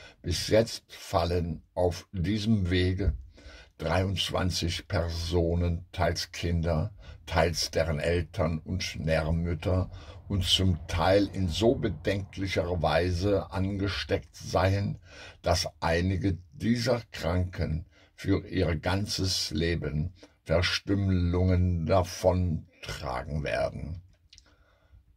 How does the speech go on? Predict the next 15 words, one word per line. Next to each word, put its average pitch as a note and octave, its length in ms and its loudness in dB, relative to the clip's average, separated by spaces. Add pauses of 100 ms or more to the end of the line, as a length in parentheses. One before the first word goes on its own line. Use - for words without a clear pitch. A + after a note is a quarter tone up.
Doktor - 1080 0
Heim, C#2+ 440 -6 (360)
württembergischer F2 1300 0
Impfarzt, F2+ 960 -4
schrieb, - 760 -2 (1160)
dass F2 200 4
es F2 160 0
auch G#2+ 480 4
einem G2+ 340 -2
geübten G#2+ 640 -4
Diagnostiker F#2+ 1080 0
nicht G2+ 500 -4
immer D2 260 2
möglich C#2+ 640 -6
sei, - 560 -6